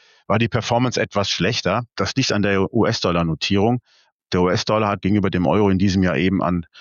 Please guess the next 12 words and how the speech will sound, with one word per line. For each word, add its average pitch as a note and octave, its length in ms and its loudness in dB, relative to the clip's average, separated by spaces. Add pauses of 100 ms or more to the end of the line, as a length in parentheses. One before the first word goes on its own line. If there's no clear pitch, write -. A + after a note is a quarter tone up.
(140)
dreizehn F#2+ 460 -2
Prozent - 440 -4
verloren. E2+ 520 0 (320)
Und, F#2 340 -2
ähm, E2+ 320 0 (300)
das G2 160 -2
ist F3 100 2
auch D#3+ 100 0
der A#2+ 120 -2
Grund, C3+ 280 0
warum A2 160 2
beispielsweise G#2+ 840 0